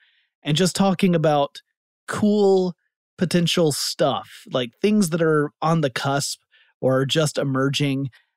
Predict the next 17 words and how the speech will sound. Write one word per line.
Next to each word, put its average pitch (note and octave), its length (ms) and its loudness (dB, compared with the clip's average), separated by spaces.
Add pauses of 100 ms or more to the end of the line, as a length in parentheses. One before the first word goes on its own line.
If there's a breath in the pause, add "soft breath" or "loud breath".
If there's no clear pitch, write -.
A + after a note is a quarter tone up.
(160)
uh, B2 340 -4 (180)
or, F3+ 220 2
or F3+ 120 0
perhaps A3+ 440 -2
are F3 240 2
only F#3+ 680 2
hypotheticals, D3+ 1080 -2 (340 soft breath)
and D3 240 -2
kind E3 260 2
of C#3+ 380 0 (120)
casting F3+ 380 -2
your D#3 100 2
mind D3 280 0
forward C#3+ 360 2
and B2+ 120 -2
imagining C#3 560 -2
what C3+ 400 -2